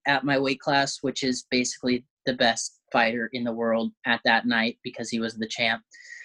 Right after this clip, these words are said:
Um, I called out Go-, Co-, Cody Garbrandt. If he can stay at the top, I wanna fight him. Um, so I still wanna fight Cody Garbrandt, um, if it comes to be that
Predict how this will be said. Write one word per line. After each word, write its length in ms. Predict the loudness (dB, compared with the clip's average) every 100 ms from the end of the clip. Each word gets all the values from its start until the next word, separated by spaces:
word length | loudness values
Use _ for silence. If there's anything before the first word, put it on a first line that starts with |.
| -20 _ 6
Um, 260 | 6 6
I 80 | 2
called 240 | 4 6 6
out 180 | 4
Go-, 180 | 2 0 0 -6
Co-, 280 | -2 -2 -4 -4
Cody 280 | 0 2 0 0
Garbrandt. 460 | 0 0 -4 -4 -6
If 100 | -10
he 100 | -8
can 160 | -6 -8
stay 420 | -4 -2 -2 -2 -2
at 160 | -2 -4
the 100 | -10 -4
top, 280 | -2 -2 -4 _ _ _ _ _ _ _ _ _ -2
I 100 | 0
wanna 200 | 0 -2
fight 280 | -2 -2 0
him. 300 | -2 -2 -4 _ -20 -20 _ 0
Um, 540 | 4 4 4 0 -6 -10 _
so 180 | 2 4
I 60 |
still 280 | 4 4 4
wanna 180 | 4 0
fight 320 | 0 0 0 -2
Cody 220 | -4 0
Garbrandt, 540 | 0 0 0 -2 -2 -6 _
um, 640 | -2 0 0 -2 -4 -6 -12 _ _ -4
if 180 | -2 -2
it 60 |
comes 340 | 0 2 2 -2
to 80 | -2
be 480 | 2 4 4 0 -6 -20 _
that 600 | -2 6 8 8 4 0